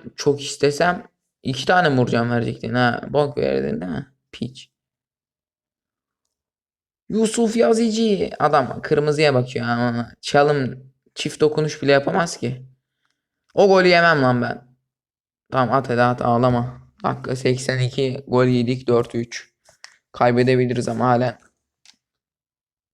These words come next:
Ne yapıyorsun lan? Totoş. Kardeşim Remzi abi taktiği işler.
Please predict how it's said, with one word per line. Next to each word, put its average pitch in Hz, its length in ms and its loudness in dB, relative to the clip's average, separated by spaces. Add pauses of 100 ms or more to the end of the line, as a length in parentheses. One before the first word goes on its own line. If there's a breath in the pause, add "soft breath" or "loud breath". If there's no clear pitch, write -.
(400)
Ne 131 60 2
yapıyorsun 139 460 2
lan? 143 200 -2 (640)
Totoş. 135 420 2 (1400)
Kardeşim 135 840 0 (280)
Remzi 131 500 2
abi 147 220 4
taktiği 139 680 2
işler. 131 640 2